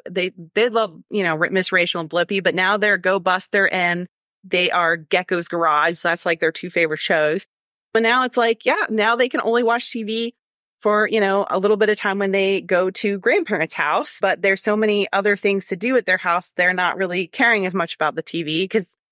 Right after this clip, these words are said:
it's all the toys and things over there that they never see, right? So they're not getting it here anymore. And they've kind of accepted it <laughs> for the most part. And they know it's broken, you know? And it's just like, yeah, me and my husband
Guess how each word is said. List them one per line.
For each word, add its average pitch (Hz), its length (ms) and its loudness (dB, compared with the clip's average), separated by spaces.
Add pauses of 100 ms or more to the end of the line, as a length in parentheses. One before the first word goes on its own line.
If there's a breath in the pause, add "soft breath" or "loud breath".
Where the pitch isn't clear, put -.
(240)
it's 170 140 -4
all 185 160 2
the 190 120 2
toys 190 300 0
and 175 80 -4
things 185 220 0
over 170 200 2
there 208 200 2
that 175 160 -2
they 175 100 2
never 160 240 -2
see, 240 540 -2 (460)
right? 175 260 -2
So 196 380 2
they're 202 180 2
not 220 220 0
getting 233 260 2
it 202 100 2
here 254 400 4
anymore. 220 520 0
And 202 160 -2
they've 202 120 0
kind 208 240 -2
of 202 100 -2
accepted 247 600 -2
it 277 400 -2 (340)
<laughs> - 460 -4 (160)
for 233 100 2
the 226 120 2
most 196 320 0
part. 208 300 2 (440)
And 220 260 2
they 233 120 2
know 240 180 2
it's 254 140 -2
broken, 254 560 0 (520)
you 170 100 -4
know? 208 280 0 (480)
And 185 260 0
it's 202 120 -2
just 208 180 0
like, 226 260 2
yeah, 330 420 2 (380)
me 190 180 2
and 214 80 2
my 190 120 2
husband 208 540 0